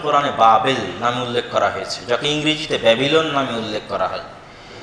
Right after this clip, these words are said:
আজকের বাগদাদ আরবির বাবেল এবং ইংরেজির ব্যাবিলন নগরীর নিকটবর্তী কোনো গ্রাম, উর নামক কোনো গ্রামে ইব্রাহিম আলাইহিস সালাতু ওয়াস সালামের জন্ম হয়।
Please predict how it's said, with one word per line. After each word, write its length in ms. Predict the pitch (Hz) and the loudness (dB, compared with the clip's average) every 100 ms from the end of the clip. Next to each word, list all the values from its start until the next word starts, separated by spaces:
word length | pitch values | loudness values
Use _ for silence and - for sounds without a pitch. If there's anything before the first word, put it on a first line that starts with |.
| - - - | -18 -18 0
আজকের 380 | - - 196 180 | 2 2 0 2
বাগদাদ 720 | 156 156 143 165 170 - - | 4 2 4 4 4 0 -2
আরবির 460 | 127 143 143 151 123 | 4 4 2 -4 -2
বাবেল 560 | 117 135 143 160 156 151 | 4 6 6 2 0 -2
এবং 240 | 139 135 | -4 -2
ইংরেজির 460 | 135 143 147 139 135 | -4 -4 -6 -6 -2
ব্যাবিলন 460 | 123 123 143 165 170 | 2 2 2 -2 -2
নগরীর 680 | 131 131 131 156 156 143 127 | -2 -2 0 -2 -2 -4 -6
নিকটবর্তী 760 | 156 202 196 - 202 - - - | -6 -4 -4 -4 -6 -6 -10 -8
কোনো 200 | 165 123 | -4 -2
গ্রাম, 400 | 110 113 110 - - - - - - | 2 4 4 2 -8 -12 -14 -12 -8
উর 380 | 214 220 220 151 | -2 0 2 0
নামক 320 | 143 139 135 135 | 0 0 0 -4
কোনো 180 | 135 120 | -6 -6
গ্রামে 440 | 107 113 131 151 156 - - - | -2 0 0 -4 -8 -14 -18 -6
ইব্রাহিম 380 | 131 147 170 208 | -2 2 2 4
আলাইহিস 300 | 160 151 147 | 0 0 -2
সালাতু 280 | 143 139 131 | -2 -2 -4
ওয়াস 160 | 127 127 | -6 -4
সালামের 340 | 117 117 107 | -4 -4 -6
জন্ম 300 | 110 113 135 | -4 -4 -4
হয়। 240 | 143 156 | -2 -2